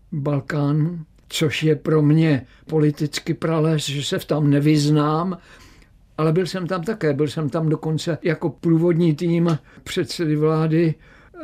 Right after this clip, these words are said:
pokud nebyl prezidentem tehdy Klaus. Pak jsem se ještě vrátil dokonce do české základny vojenské uprostřed zimy. Bylo to až,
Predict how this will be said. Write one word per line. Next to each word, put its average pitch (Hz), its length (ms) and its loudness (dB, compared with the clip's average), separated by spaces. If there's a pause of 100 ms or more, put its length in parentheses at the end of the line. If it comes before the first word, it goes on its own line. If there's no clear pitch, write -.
(120)
pokud 131 300 -8
nebyl 151 220 2
prezidentem 143 720 -2
tehdy 139 420 -2 (300)
Klaus. 135 680 -6 (400)
Pak 175 140 -4
jsem 180 140 -2
se 185 100 -6
ještě 185 240 -4
vrátil 165 560 -2 (480)
dokonce 156 460 0
do 139 200 0 (240)
české 156 680 0
základny 165 920 0 (320)
vojenské 151 760 0 (480)
uprostřed 160 600 -2
zimy. 143 500 2 (200)
Bylo 160 260 2
to 170 220 -2
až, 175 300 -2